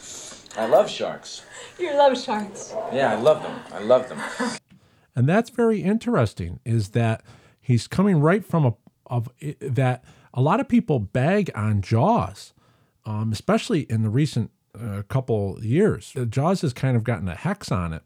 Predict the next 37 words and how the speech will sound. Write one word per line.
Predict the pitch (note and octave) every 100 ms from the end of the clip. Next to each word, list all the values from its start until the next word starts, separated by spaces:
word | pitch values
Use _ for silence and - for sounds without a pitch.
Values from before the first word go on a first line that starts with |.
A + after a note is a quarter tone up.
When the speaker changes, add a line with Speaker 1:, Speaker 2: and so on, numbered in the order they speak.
| -
Speaker 3:
And, | A#2 G2+
you | G#2+
know, | G#2
with | F#2 F#2
the, | F#2+ D#2+
what | A#2+ A#2+
we | C#3 C#3+
had, | C3 A#2
we | C3 C3
highlighted | A#2 A#2 A2 G2 G2
earlier | A2 A2+ G#2
with | G2 F#2 - - _ -
Steven | - A#2+ G#2+
Spielberg, | - B2 A2 G#2+ F#2+ -
he | - A2
apologized | F#2+ B2+ B2+ A#2+ G#2+ -
to | G2
the |
sharks, | F2 - C#3 C3+ B2 - - _ -
and | A2+
that | G#2+ G2
Peter | C3 A#2+
Benchley | C3 C3 A2+ A2
always | A#2+ G#2+
had | G#2 F2+
this. | E2+ - -
He | B2
wore | A#2+ F3+ G3+
the | C#3+
burden | B2+ D#3 D#3+ B2+
on | - A#2+ A#2+
their | G#2
back | E2+ A2 C#3+ C#3 F2 _ _ _ _ _ _
for | - A#2 A2
creating | - - A#2+ B2 B2 A2+
a | G2
sh-, | -